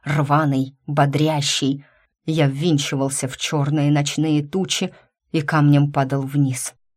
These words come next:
Потом началась гроза, и я продолжил летать, уворачиваясь от ветвистых, стремительно опасных молний. И чем дальше, тем меньше сил оставалось.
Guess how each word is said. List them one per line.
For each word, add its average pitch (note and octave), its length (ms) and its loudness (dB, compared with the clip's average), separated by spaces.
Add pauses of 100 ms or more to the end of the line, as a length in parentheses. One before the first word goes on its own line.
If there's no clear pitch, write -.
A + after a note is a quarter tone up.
(260)
Потом D#3 460 -2 (160)
началась E3 480 0
гроза, D3+ 460 0
и C3+ 100 0
я C3+ 340 -2
продолжил C#3+ 600 0
летать, D3 540 -2 (320)
уворачиваясь C#3+ 840 2
от D3 160 -8
ветвистых, D#3 720 -4 (300)
стремительно G3+ 880 0
опасных D#3+ 720 -4
молний. D#3+ 600 -2 (420)
И E3+ 80 -2
чем D3 280 0
дальше, E3 360 2
тем D3 280 -2
меньше F3 320 -4
сил F3+ 320 -2
оставалось. C#3+ 760 -4